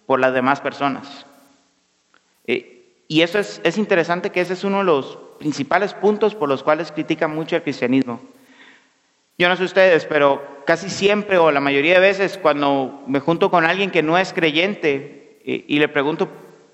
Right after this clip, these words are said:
"¿Por qué no ha considerado el cristianismo?" o, o "¿Por qué ha salido de una iglesia?", mm, la mayoría de veces su respuesta es, "Porque ustedes los cristianos hablan mucho y hacen poco."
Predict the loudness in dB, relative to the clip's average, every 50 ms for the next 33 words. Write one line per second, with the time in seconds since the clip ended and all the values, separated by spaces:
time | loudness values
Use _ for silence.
0 | _ -6 -4 -2 0 0 0 0 0 -2 -2 -2 0 0 2 4 4 4 2 0
1 | -2 -6 -10 -4 -2 -2 0 0 -2 -2 -2 -2 -2 -2 0 0 0 0 -2 -2
2 | -2 -2 -2 0 0 0 0 0 -2 -2 -2 -2 -2 0 0 0 0 0 0 -2
3 | 0 0 -2 -2 -2 -6 -12 -12 -14 -18 -20 -20 -20 -20 -20 _ _ _ _ _
4 | _ _ _ _ -2 0 2 0 0 -2 0 0 2 2 2 0 0 2 2 4
5 | 4 4 4 2 0 0 0 2 2 2 2 0 0 0 2 4 4 4 2 0
6 | -2 -8 -12 -14 -16 -20 -20 -20 -20 -20 -20 _ _ _ _ _ _ _ _ _
7 | _ _ _ -2 -2 0 -2 0 2 2 4 4 4 0 0 -2 -2 0 0 0
8 | 0 2 2 2 4 4 4 2 4 2 0 0 0 2 2 2 2 2 2 0
9 | -4 -2 0 0 0 -2 -4 -12 -16 -18 -20